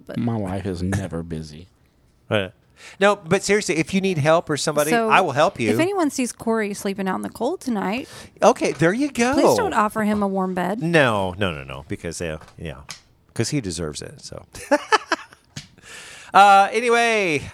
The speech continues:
Speaker 3: uh, what I'm saying is just, you know, watch our,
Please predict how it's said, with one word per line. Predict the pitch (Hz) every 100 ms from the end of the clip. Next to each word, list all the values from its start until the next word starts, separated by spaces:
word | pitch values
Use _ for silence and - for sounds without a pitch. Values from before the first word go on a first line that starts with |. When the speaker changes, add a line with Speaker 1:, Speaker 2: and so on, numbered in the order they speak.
| -
Speaker 3:
uh, | 147 143 139 135 -
what | 120 143
I'm | 156
saying | - 151 156
is | 139
just, | - 131 - -
you | 127
know, | 117
watch | 107 117 143
our, | 143 131